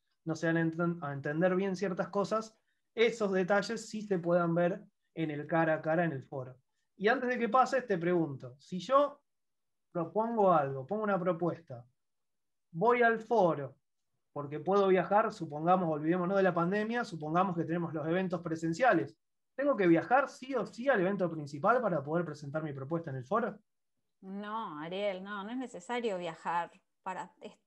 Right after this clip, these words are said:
Speaker 2: ser parte de un foro público de políticas,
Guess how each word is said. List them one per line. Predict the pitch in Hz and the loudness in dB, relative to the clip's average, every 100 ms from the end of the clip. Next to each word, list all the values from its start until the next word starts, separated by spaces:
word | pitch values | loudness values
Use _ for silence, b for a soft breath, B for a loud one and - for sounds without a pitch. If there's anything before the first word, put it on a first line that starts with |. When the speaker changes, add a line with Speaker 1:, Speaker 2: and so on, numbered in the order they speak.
| _ | _
Speaker 2:
ser | - 196 202 _ _ | -12 -10 -12 _ _
parte | 214 220 202 196 180 | -2 0 -4 -8 -8
de | 185 | -8
un | 202 | -12
foro | - 202 202 202 | -4 -2 -2 -2
público | 208 190 190 185 | -4 -4 -10 -12
de | 170 180 | -12 -10
políticas, | 190 180 185 180 - 180 - | -8 -8 -8 -10 -6 -6 -8